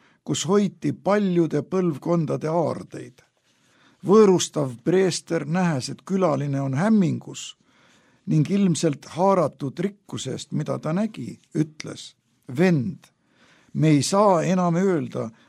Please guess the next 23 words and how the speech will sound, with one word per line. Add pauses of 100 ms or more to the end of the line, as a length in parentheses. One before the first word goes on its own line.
(140)
hõbedat
ja
kulda
mul (120)
ei
ole.“ (1120)
Pisar
silmi
ja
kurbusega
hääles (360)
vastas
külaline: (540)
„Õigus, (360)
vend, (640)
ja
kahjuks
ei
saa
me
ka
enam
öelda,